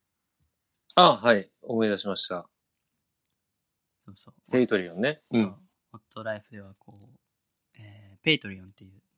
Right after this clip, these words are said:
Speaker 2: 投げ銭サービス、サブスクライブ、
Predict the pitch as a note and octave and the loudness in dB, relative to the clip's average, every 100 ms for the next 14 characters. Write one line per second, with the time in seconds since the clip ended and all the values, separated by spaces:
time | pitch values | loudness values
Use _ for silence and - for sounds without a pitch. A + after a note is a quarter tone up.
0 | - G#2+ G#2 - G#2 F#2+ _ _ _ _ | -16 -12 -12 -12 -12 -12 _ _ _ _
1 | _ _ _ - A2 F#2+ - - _ _ | _ _ _ -4 -2 -2 -10 -18 _ _
2 | _ _ _ _ _ G#2+ G2+ - - - | _ _ _ _ _ -12 -10 -12 -14 -16
3 | G#2 G2+ F#2+ F#2+ F#2 F#2 F#2 F#2 | -12 -12 -12 -16 -16 -18 -20 -20